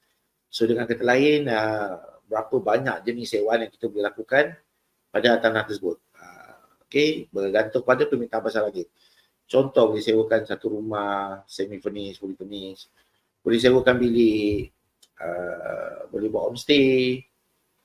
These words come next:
boleh sewa per kepala, you know. Contohlah. Okey, so semak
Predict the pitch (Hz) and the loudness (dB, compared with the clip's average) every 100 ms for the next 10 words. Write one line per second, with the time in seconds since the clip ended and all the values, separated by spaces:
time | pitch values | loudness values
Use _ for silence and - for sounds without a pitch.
0 | _ _ _ 104 107 107 113 110 107 - | _ _ _ -8 -6 0 0 0 -4 0
1 | 123 131 127 120 120 117 113 117 151 - | 2 4 2 2 2 0 -2 -4 -10 -16
2 | _ _ _ _ _ _ _ _ - 113 | _ _ _ _ _ _ _ _ -4 -2
3 | 104 98 76 - _ _ - 127 - 117 | 0 -2 -4 -12 _ _ -8 -8 -4 2
4 | 151 165 123 | 2 2 -2